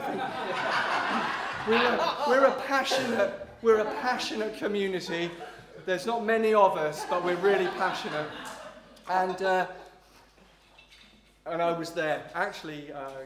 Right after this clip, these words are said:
Clemence and I have a club called Shark Club. I've drawn her in. It's always good to have a, <laughs> have a community around you. And, uh, our Shark Club went on a special journey to the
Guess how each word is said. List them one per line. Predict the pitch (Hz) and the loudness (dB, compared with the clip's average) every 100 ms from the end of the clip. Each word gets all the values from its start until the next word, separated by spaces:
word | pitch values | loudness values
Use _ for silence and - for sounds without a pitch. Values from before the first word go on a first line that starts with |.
| - - | -16 -16
Clemence | - 175 170 - | -8 -6 -8 -10
and | 156 | -10
I | 156 | -10
have | 147 143 | -10 -12
a | |
club | - 165 156 | -8 -6 -6
called | - 147 135 - | -10 -14 -14 -16
Shark | - - 180 185 180 - | -10 -2 0 0 -6 -16
Club. | - 202 202 233 - - - - - - - - | -12 -4 -2 -2 -6 -20 -20 -20 -20 -20 -20 -18
I've | 139 | -16
drawn | 156 175 180 | -10 -6 -4
her | 175 - 160 165 | -6 -8 -8 -8
in. | 180 185 | -8 -8
It's | 156 | -10
always | 175 165 | -12 -12
good | - 175 175 | -10 -10 -10
to | 170 | -10
have | 160 156 160 | -8 -8 -6
a, | 151 151 - - - - - - - | -6 -8 -12 -20 -20 -18 -18 -18 -8
<laughs> | 220 190 196 - - - | -4 -2 -4 -12 -14 -6
have | 175 | -6
a | - | -4
community | - 233 196 202 196 196 185 | -4 -2 0 -2 -2 -2 -2
around | 180 202 208 214 | 0 0 0 -2
you. | 240 247 - 262 262 247 240 | -4 -10 -12 -14 -12 -10 -8
And, | 180 185 190 | -6 -4 -2
uh, | 165 - - - - - - - | -2 -4 -14 -20 -20 -20 -18 -4
our | 202 202 | 0 0
Shark | - 277 277 - | -2 -4 -2 -6
Club | - 165 165 175 | -8 -6 -4 -4
went | 180 | -6
on | 160 | -8
a | 165 | -10
special | - - 208 185 - 190 175 175 | -12 -8 -8 -8 -10 -10 -10 -14
journey | - 175 175 175 | -10 -10 -10 -12
to | 170 | -14
the | 151 147 | -16 -14